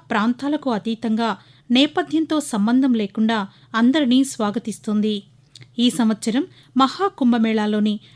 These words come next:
అనేక ప్రత్యేక అంశాలలో ఒకటి, ఇటలీ,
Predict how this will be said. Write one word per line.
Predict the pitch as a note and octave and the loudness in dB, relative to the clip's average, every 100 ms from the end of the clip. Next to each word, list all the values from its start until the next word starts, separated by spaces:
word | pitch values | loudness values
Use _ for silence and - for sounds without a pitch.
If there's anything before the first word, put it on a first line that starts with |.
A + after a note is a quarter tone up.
| - | -2
అనేక | B3 D#4 F#4+ | 2 2 0
ప్రత్యేక | D4 A3+ A3 D#4 E4 C#4+ G#3+ | -6 -6 -4 -4 -4 -4 -2
అంశాలలో | G#3+ - C#4+ C#4+ B3+ | -2 -2 -2 -2 -2
ఒకటి, | G3+ F3+ G3+ A#3 F#3+ _ - - | -4 -6 -6 -6 -6 _ -20 -6
ఇటలీ, | C4 C4+ D#4+ E4 | -4 0 0 0